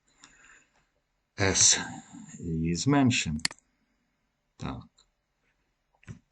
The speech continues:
Перемістимо сюди. І поставимо G Z, надінемо нашу сферу, можна ще трошки, мабуть, її зменшити.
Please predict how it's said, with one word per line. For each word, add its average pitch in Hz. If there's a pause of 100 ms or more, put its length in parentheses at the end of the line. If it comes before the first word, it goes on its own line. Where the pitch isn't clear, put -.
(140)
Перемістимо 78
сюди. 123 (1200)
І 139 (540)
поставимо 90 (2250)
G 87
Z, 107 (140)
надінемо 80
нашу 78
сферу, 110
можна 78
ще -
трошки, -
мабуть, -
її 113
зменшити. -